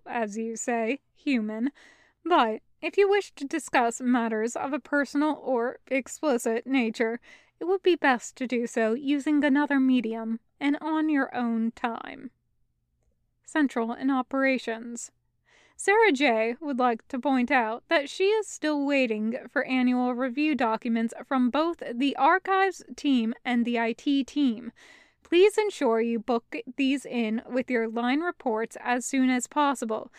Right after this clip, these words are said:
as they are vital for the Institute employees' career development. I wish you all the best in this difficult time.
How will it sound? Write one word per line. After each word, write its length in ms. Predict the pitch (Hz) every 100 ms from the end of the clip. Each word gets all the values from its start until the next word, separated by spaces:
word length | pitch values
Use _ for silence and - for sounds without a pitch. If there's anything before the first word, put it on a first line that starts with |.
| - _
as 140 | 254 254
they 120 | 311
are 120 | 320
vital 480 | 240 277 330 392 370
for 180 | - 294
the 160 | 302
Institute 540 | 302 - 262 247 285 -
employees' 760 | 269 262 262 220 226 233 240 262 -
career 420 | 269 277 302 302
development. 840 | 269 269 269 226 - 226 240 247 _ - _ _ _ _ _ _ _ _ _ _
I 80 | 254
wish 240 | 240 262 -
you 160 | 311
all 320 | 247 262 254
the 100 | 262
best 520 | 269 247 226 - - -
in 220 | 247 233
this 260 | 233 - -
difficult 540 | 254 - 233 240 240 -
time. 540 | - 233 220 214 220